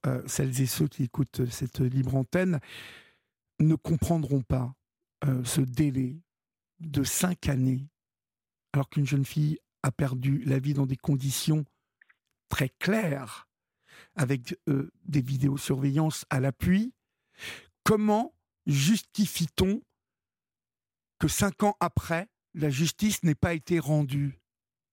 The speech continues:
Comment, Sandrine ? Que vous raconte-t-on ?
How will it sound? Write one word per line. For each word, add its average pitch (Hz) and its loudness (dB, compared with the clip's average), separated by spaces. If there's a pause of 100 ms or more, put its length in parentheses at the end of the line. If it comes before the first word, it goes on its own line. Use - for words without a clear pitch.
(960)
Comment, 170 2
Sandrine ? 127 -4 (380)
Que 214 4
vous 185 0
raconte-t-on ? 156 0